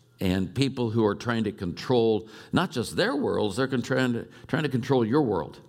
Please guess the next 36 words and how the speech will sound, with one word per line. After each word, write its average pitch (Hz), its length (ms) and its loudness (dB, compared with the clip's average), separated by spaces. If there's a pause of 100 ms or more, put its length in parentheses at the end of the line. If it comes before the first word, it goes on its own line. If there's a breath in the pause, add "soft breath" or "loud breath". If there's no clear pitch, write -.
(760 soft breath)
And, 120 440 0 (520)
and 107 120 0
so 127 120 2
they're 131 160 4
always 170 240 2
trying 127 300 0
to 110 60 -4
trap - 440 -2
him. 73 220 -12 (640 soft breath)
Listen 165 400 2
to 185 80 0
what 156 100 2
it 117 120 -4
says 113 300 0
in 98 120 -6
Matthew 107 340 -2
twenty-two 101 480 -2
fifteen 90 560 0
through 82 140 -4
twenty-two. 78 460 -2
"Then 104 180 2
the 104 80 0
Pharisees," 151 760 0
that's 117 220 -2
a 135 40 -4
conservative 113 680 0
religious 92 400 -2
group, - 440 -4 (440 loud breath)
"went 175 240 2
out 120 420 -2 (300 loud breath)
and 95 160 2
laid 156 340 2
plans 101 500 -4
to - 140 -6
trap 185 460 -4
him 104 320 0